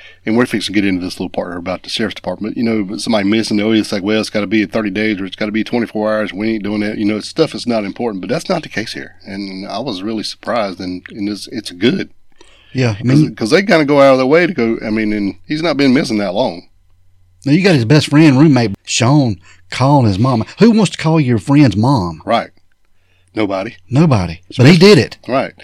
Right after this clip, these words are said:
Speaker 1: You know, 'cause, you know, if you're in college, they're all, you know, I ain't saying they're all college dudes, but, you know, they're all partying and doing stuff, so they pretty much all doing the same thing. Maybe
Speaker 2: Yeah.
Speaker 1: not to the same extent or the same level. So you really don't wanna call and basically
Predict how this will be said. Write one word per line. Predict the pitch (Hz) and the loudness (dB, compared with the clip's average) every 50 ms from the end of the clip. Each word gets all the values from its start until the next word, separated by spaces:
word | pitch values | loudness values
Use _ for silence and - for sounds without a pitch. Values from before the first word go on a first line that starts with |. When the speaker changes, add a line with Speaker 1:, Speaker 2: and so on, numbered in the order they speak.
| - - - _ _ _ _ | -20 -20 -20 _ _ _ _
Speaker 1:
You | - 196 | 2 2
know, | 143 135 139 | 4 4 2
'cause, | - - - 135 139 | 0 -2 -2 0 0
you | - 160 | 0 0
know, | 113 110 | 0 0
if | 110 - - | -2 -2 0
you're | 139 156 | 0 0
in | 135 113 | 0 0
college, | - 120 117 113 107 95 | 0 0 0 0 0 0
they're | 131 139 123 | 0 0 0
all, | 113 113 113 101 | 0 0 -2 -2
you | 110 113 | -2 -2
know, | 117 117 | -2 -2
I | 117 117 | -4 -4
ain't | 113 | -4
saying | - 107 107 98 | -4 -4 -4 -2
they're | 101 101 | -2 -2
all | 98 98 104 107 | -2 -2 -2 -4
college | - - 90 90 85 - | -4 -6 -10 -10 -12 -12
dudes, | - 92 101 101 | -10 -10 -10 -10
but, | 101 104 98 - | -10 -12 -8 -6
you | 156 117 | -6 -4
know, | 90 90 101 104 | -4 -4 -4 -4
they're | 92 117 127 123 117 | -2 -2 0 0 0
all | 113 113 107 | 0 0 -2
partying | - 101 110 117 95 92 92 92 | -2 -4 -4 -4 -4 -6 -8 -12
and | 87 82 | -10 -8
doing | 107 120 110 - | -6 -6 -6 -8
stuff, | - - 95 101 | -10 -14 -16 -16
so | - - | -14 -12
they | 92 98 | -12 -10
pretty | 98 - 131 120 | -8 -6 -4 -2
much | 113 117 113 98 - - - _ - - - | -2 -2 -4 -6 -8 -12 -18 _ -20 -18 -10
all | - 101 104 104 98 95 | -6 -4 -4 -4 -4 -6
doing | 90 95 95 110 107 101 | -8 -8 -6 -6 -4 -4
the | 90 - | -6 -6
same | - 110 101 90 87 | -6 -6 -8 -8 -8
thing. | 107 104 92 90 95 - | -8 -8 -8 -10 -10 -4
Maybe | - 139 143 120 | -2 0 0 2
Speaker 2:
Yeah. | 104 | 0
Speaker 1:
not | 110 107 104 101 - - | 0 -2 -2 -4 -4 -2
to | 113 110 104 | 0 0 0
the | 90 95 92 87 | 0 -4 -8 -8
same | - 117 104 98 87 | -6 -6 -6 -6 -8
extent | 87 85 - - - 143 123 104 76 - - - - _ _ - | -10 -12 -6 0 2 2 2 2 -2 -8 -18 -20 -20 _ _ -10
or | 104 95 | -10 -8
the | - | -4
same | - 117 98 87 95 | -4 -4 -4 -4 -4
level. | 120 156 131 98 98 98 - _ _ - - - - - _ | -2 0 0 -2 -2 -6 -12 _ _ -20 -20 -20 -20 -20 _
So | - 165 151 | 2 4 6
you | 139 135 165 185 | 6 6 4 4
really | 170 156 143 127 | 6 6 6 6
don't | 120 120 117 113 | 4 2 2 2
wanna | 113 107 98 | 0 0 0
call | - 117 117 110 107 101 | 2 2 4 4 4 2
and | 90 85 - _ _ _ _ _ _ _ _ _ _ _ | 0 -4 -8 _ _ _ _ _ _ _ _ _ _ _
basically | - 110 101 - - 98 92 87 | -4 -4 -2 -2 -4 -4 -4 -6